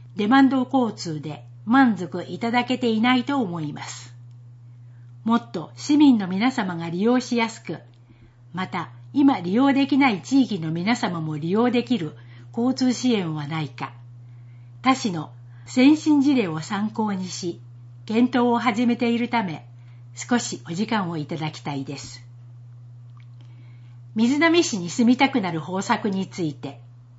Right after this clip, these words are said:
市民の意見。移住希望者を増やすため、瑞浪市に住みたくなる方策はどのようなものがあるか。市長の回答。ハード面は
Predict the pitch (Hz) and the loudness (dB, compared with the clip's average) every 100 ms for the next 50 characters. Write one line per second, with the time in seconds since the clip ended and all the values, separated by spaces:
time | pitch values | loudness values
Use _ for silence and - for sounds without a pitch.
0 | - - - - - - - - - - | -20 -20 -20 -20 -20 -20 -20 -20 -20 -14
1 | - 294 254 175 156 165 - 151 135 - | 0 4 4 2 -2 -4 -4 -8 -8 -16
2 | - - - - - - - - - - | -20 -20 -20 -20 -20 -20 -20 -20 -20 -20
3 | - - - 226 220 320 311 320 311 294 | -20 -20 -6 -2 4 4 4 4 4 2
4 | 214 165 156 196 202 - - 143 147 - | 0 -4 -4 -4 -4 -6 -10 -10 -10 -14
5 | - - - - - 190 202 277 277 285 | -20 -20 -20 -20 -12 -6 0 4 8 6
6 | 277 214 180 233 240 262 277 240 214 180 | 6 0 0 2 4 4 2 2 0 -2
7 | 175 185 - 196 196 180 175 - - - | -6 -8 -8 -10 -8 -8 -10 -14 -20 -16
8 | 180 190 247 302 302 190 165 160 151 151 | -4 2 4 6 4 2 -2 -4 -4 -6
9 | 147 131 - 135 - - - - - - | -6 -8 -12 -16 -16 -20 -20 -20 -20 -20
10 | - - - - - - - - - - | -20 -20 -20 -20 -20 -20 -20 -18 -14 -2
11 | 285 226 170 143 - 160 160 165 151 147 | 0 0 -2 -8 -8 -8 -8 -8 -8 -12
12 | 156 - - - - _ - - - - | -16 -20 -20 -20 -20 _ -20 -20 -20 -20
13 | - - - 285 311 320 277 180 143 120 | -20 -20 -2 2 2 4 2 2 -6 -12